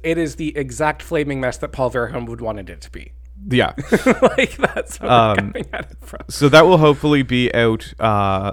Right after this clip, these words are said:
Speaker 2: in late January. If not, it will be February, but I'm aiming for January. Um,
Speaker 1: I got a birthday coming up. I'm turning twenty-nine again.
Speaker 2: <laughs> Yeah,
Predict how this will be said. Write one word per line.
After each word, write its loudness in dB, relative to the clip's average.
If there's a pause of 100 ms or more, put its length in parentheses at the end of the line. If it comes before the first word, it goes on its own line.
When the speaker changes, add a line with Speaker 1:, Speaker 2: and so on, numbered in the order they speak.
(100)
Speaker 2:
in -4
late 0
January. 2
If -4
not, 0
it -2
will -6
be -4
February, -4
but -6
I'm -6
aiming -2
for -6
January. -6 (540)
Um, 0 (180)
Speaker 1:
I -16
got -8 (100)
a -8
birthday -8
coming -12
up. -12
I'm -8
turning -12
twenty-nine -10
again. -10 (520)
Speaker 2:
<laughs> -8 (220)
Yeah, 0